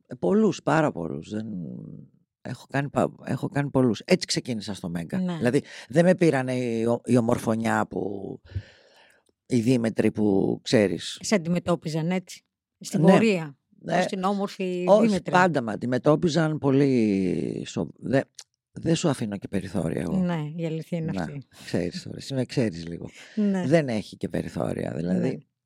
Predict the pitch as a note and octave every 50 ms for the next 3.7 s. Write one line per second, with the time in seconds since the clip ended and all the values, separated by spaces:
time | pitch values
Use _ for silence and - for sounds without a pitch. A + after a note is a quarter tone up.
0 | _ _ _ _ _ _ _ _ _ - D3+ B2+ A2 - C3+ B2 B2 A#2+ A2+ -
1 | _ _ - B2 C#3 B2 F3+ E3+ D#3+ B2 C#3 C#3+ B2 - A2 F#2 - F3+ F#3 E3+
2 | - E3 F#3 - F#3+ - - D3 - C#3+ C#3+ C3+ - - - - F#3 E3+ F3 F#3
3 | E3+ F3+ F#3 G3 F3 F3+ F3 D#3+ - E3 D3 B2 G#2 F#2